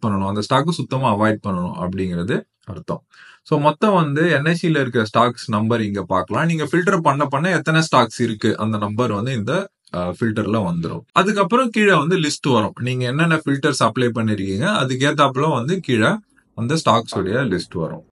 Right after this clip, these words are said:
நம்ம கிட்ட இருக்கிற ப்ராப்ளம் என்னன்னா டாப் ஹண்ட்ரட் ஸ்டாக்ஸ் எப்படி குயிக்கா ஃபில்டர் பண்றது அப்படிங்கிறது ஃபர்ஸ்ட் நம்ம பார்ப்போம். இங்க பாத்தீங்கன்னா குவார்ட்டர்லி பர்ஃபார்மன்ஸ்ல வந்து ஃபிஃப்டிக்கு மேல ஸ்கோர்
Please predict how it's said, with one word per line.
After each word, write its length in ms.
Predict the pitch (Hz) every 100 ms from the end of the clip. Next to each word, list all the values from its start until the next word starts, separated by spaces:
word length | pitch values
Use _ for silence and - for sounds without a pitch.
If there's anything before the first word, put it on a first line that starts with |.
| 127
நம்ம 200 | 170 226 233
கிட்ட 120 | 226 254
இருக்கிற 220 | 208 170 139
ப்ராப்ளம் 380 | 131 143 151 123
என்னன்னா 320 | 101 90 98 156 156 -
டாப் 260 | 170 220 -
ஹண்ட்ரட் 360 | 135 147 190 160
ஸ்டாக்ஸ் 380 | - 131 123 147
எப்படி 220 | 117 120 131
குயிக்கா 280 | 127 110 127 110
ஃபில்டர் 280 | 104 101 90
பண்றது 340 | 92 85 85 87 - 101
அப்படிங்கிறது 440 | 101 107 98 131
ஃபர்ஸ்ட் 280 | 110 98 101
நம்ம 160 | 90 85 82
பார்ப்போம். 360 | 82 80 85 113 170 - - - - 151
இங்க 120 | 175 196
பாத்தீங்கன்னா 420 | 233 240 151 101 147 202 - _
குவார்ட்டர்லி 400 | 160 196 240 233 180
பர்ஃபார்மன்ஸ்ல 720 | 147 135 123 113 104 104 101 95
வந்து 240 | 90 92 147 - _ -
ஃபிஃப்டிக்கு 480 | 170 - 240 208 160
மேல 160 | 139 143 196 - -
ஸ்கோர் 260 | - 143